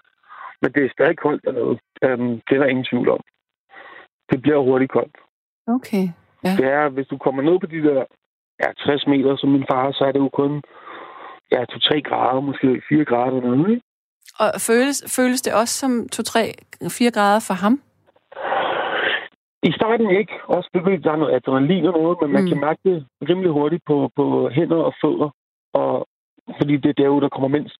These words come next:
Speaker 1: blod, kan man sige, ikke?
Speaker 2: Mm.
Speaker 1: Og så i, øh,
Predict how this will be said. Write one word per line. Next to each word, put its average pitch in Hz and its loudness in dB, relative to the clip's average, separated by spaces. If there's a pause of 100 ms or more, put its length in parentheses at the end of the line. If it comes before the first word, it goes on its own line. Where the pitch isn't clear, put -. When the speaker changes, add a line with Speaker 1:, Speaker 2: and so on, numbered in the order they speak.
Speaker 1:
blod, 143 2
kan 151 -2
man 139 0
sige, 151 2
ikke? 208 -6
Speaker 2:
Mm. 220 0 (1040)
Speaker 1:
Og 131 0
så 135 0
i, 131 4
øh, 123 2